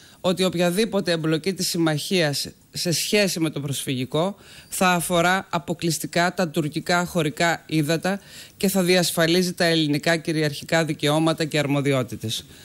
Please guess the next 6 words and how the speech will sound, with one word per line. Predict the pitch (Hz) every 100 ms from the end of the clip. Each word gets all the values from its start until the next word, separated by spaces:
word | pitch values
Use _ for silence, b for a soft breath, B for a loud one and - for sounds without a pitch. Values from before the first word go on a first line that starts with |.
| B B B B
Πρόταση | 202 214 214 190
για | 170
κοινές | 160 170 185 185
περιπολίες | 175 160 160 160 185 165
δεν | 170 160
τέθηκε. | 147 - 98 110